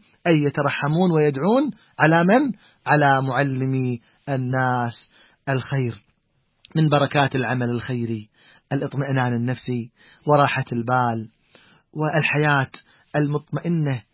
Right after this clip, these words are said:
وقد أتى رجل إلى النبي صلى الله عليه وسلم يشكو قسوة قلبه، فقال له عليه الصلاة والسلام:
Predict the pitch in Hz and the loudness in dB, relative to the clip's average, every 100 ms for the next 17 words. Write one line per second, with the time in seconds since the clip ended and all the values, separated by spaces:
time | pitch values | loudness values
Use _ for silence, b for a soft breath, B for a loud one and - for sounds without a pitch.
0 | _ _ - 147 156 185 185 170 165 165 | _ _ -8 -2 0 0 2 2 2 2
1 | 226 226 - b b - 160 160 165 190 | 2 0 -4 b b 2 4 4 2 0
2 | - 160 160 170 170 170 - 208 220 254 | 0 0 2 4 4 0 -2 0 2 0
3 | 240 - b b - 185 214 - 226 - | -2 -8 b b 2 2 2 2 2 2
4 | - 151 147 143 135 123 117 b b b | 0 -2 0 0 -2 -2 -8 b b b
5 | 151 165 160 156 147 139 131 127 135 127 | -4 4 4 4 2 0 0 -2 -2 -4
6 | - 135 127 - 131 143 139 131 127 | -2 0 0 -2 -4 0 0 0 -2